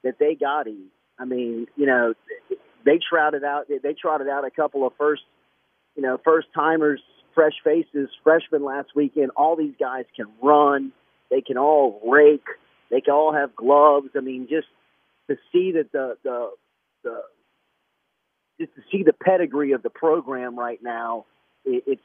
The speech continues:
very reminiscent of the nineties. I mean, I was lucky enough to be a kid. You know, I'm, I, I was pretty much my son's age, you know, eleven, twelve, thirteen, fourteen— very formative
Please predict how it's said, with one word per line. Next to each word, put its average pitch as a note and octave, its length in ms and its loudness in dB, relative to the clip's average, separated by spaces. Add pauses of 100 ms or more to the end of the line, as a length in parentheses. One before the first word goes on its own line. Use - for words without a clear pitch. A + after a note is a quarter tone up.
very D#3 340 0
reminiscent C#3+ 640 -6
of B2+ 140 -10
the B2 80 -12
nineties. A2+ 580 -10
I C3 60 -4
mean, B2+ 160 -8
I C3 80 0
was B2+ 200 -8
lucky C3 340 -4
enough B2+ 300 -2
to C3 60 -6
be C3+ 200 -4
a A2+ 40 -2
kid. B2+ 380 -2
You C3 80 -8
know, B2+ 60 -2
I'm, B2+ 160 -8
I, C3 240 0
I - 20 4
was C3 180 -4
pretty C#3+ 160 -4
much B2+ 260 -8
my A2 140 -10 (140)
son's D3 300 -4
age, A#2+ 440 -6 (460)
you C3+ 80 -2
know, B2 120 2
eleven, B2+ 560 4
twelve, C3+ 460 2 (140)
thirteen, C#3+ 580 -4
fourteen— D3 480 -2
very D3 240 -2 (160)
formative D#3 440 -4